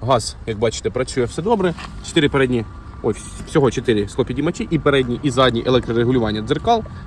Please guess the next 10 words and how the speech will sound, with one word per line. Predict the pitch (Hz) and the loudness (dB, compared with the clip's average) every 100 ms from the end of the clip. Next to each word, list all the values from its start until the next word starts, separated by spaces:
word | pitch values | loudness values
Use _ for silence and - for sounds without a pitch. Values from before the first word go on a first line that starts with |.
| - | -4
Дивіться, | 110 - 98 - - - - - - - - - | -2 -2 -6 -8 -12 -12 -12 -12 -12 -12 -12 0
хром | 120 | 2
на | 107 | 2
ручці. | 101 - - 104 - - - - - - - - - - - - | -2 -4 -6 -6 -6 -8 -8 -10 -10 -12 -12 -14 -12 -12 -12 -8
Чітко. | - - 117 - - - - - | -6 -6 -8 -10 -12 -12 -10 -4
Центральний | 143 156 147 | -2 0 0
замочок. | 135 202 254 185 - - - 175 170 - - - - - | 0 0 0 -2 -4 -8 -10 -10 -10 -10 -10 -10 -6 -2
Зараз | 110 104 | -2 -2
ще | - | 0
покажу. | 117 120 | 0 0